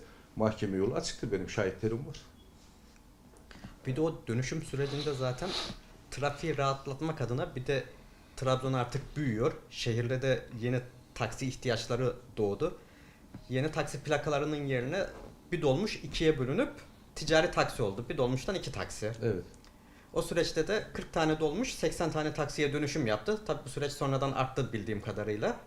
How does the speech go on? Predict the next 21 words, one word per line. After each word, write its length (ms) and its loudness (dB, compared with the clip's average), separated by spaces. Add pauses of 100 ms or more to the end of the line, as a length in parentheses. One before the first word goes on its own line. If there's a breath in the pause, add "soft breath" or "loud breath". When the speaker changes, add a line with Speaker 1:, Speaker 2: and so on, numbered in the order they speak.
Speaker 2:
sayılar. 500 -2 (140)
Speaker 1:
Evet. 180 -2 (380)
Speaker 2:
Bu 60 -4
süreç 340 0
nasıl 340 2
işledi? 540 0 (1160)
Ondan 220 2
sonra 180 2
dö- 100 2
Speaker 1:
Şimdi 360 8
Speaker 2:
dönüşen 420 6
taksiler 580 2 (580)
durak 320 2
bulabildiler 560 4
mi? 120 4
Yeni 180 2
duraklar 440 0
açıldı 380 0
mı? 240 0 (440)
Speaker 1:
Tabii, 300 6
tabii. 220 6